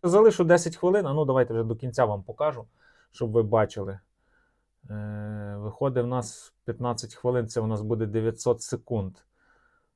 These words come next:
Має бути. Ну, мотає, мотає. А ну, давай, доки ти домотаєш. Е, дев'ятсот, та ні, мотає, мотає. Тисяча секунд. Коротше, добре, я залишу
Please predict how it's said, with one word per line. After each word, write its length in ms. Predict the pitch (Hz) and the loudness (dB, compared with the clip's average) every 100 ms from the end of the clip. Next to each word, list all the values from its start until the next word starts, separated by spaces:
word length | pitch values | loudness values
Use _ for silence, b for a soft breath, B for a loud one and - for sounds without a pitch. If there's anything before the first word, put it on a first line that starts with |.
| _ 117 | _ -10
Має 300 | 104 104 104 | -8 -6 -6
бути. 400 | 98 98 - 98 _ _ _ _ _ _ _ | -8 -10 -12 -18 _ _ _ _ _ _ _
Ну, 160 | 113 120 | 0 4
мотає, 420 | 139 143 160 208 | 6 10 10 8
мотає. 540 | 214 220 185 180 101 101 _ _ | 4 2 2 2 -2 -8 _ _
А 100 | 110 | -8
ну, 160 | 107 104 | -6 -6
давай, 280 | 101 98 101 | -8 -10 -4
доки 320 | 123 127 131 | -4 -4 -6
ти 120 | 143 | -4
домотаєш. 720 | 139 151 151 131 98 95 - _ _ _ _ _ _ _ _ _ _ _ _ _ _ _ _ _ _ _ _ _ _ _ _ _ _ _ | -4 -4 -2 -2 -2 -6 -18 _ _ _ _ _ _ _ _ _ _ _ _ _ _ _ _ _ _ _ _ _ _ _ _ _ _ _
Е, 320 | 139 113 107 107 | -20 -16 -12 -8
дев'ятсот, 720 | 110 110 110 - 156 180 170 | -2 0 0 0 4 4 4
та 140 | 135 | 2
ні, 280 | 190 233 254 | 2 2 2
мотає, 500 | 240 226 233 226 214 | 2 2 4 6 4
мотає. 640 | 190 180 175 151 110 104 104 _ - | 2 0 4 4 4 -2 -10 _ 4
Тисяча 500 | 202 190 170 165 143 | 6 6 4 2 0
секунд. 520 | - 131 - 113 104 | -2 -8 -4 -6 -4
Коротше, 420 | - 143 120 - | 0 2 2 4
добре, 320 | 120 156 110 | 6 6 6
я 120 | 135 165 | 4 4
залишу 520 | 160 160 151 127 | 4 4 2 -2